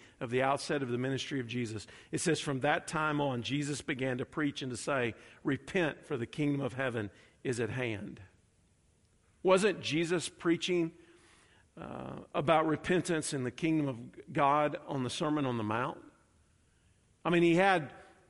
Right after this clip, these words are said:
major themes that were going on within the Sermon on the Mount, but what he was essentially preaching is that repentance, being poor in spirit, is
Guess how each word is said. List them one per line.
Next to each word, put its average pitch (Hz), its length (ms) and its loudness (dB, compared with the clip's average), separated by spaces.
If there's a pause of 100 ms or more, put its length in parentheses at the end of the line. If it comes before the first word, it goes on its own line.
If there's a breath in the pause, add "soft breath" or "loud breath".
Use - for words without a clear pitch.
(160)
major 170 480 6
themes 156 680 4
that 143 120 0
were 147 120 -2
going 156 260 2
on 156 380 4
within 147 260 2
the 143 60 2
Sermon 151 320 2
on 131 80 0
the 131 80 0
Mount, 156 260 2 (300 loud breath)
but 165 220 4
what 175 180 8
he 165 140 6
was 151 160 4
essentially 160 540 2
preaching 165 520 0
is 135 160 -2
that 143 200 0
repentance, 170 800 -2 (640 soft breath)
being 170 220 6
poor 190 340 6
in 139 120 2
spirit, 135 560 0
is 127 280 0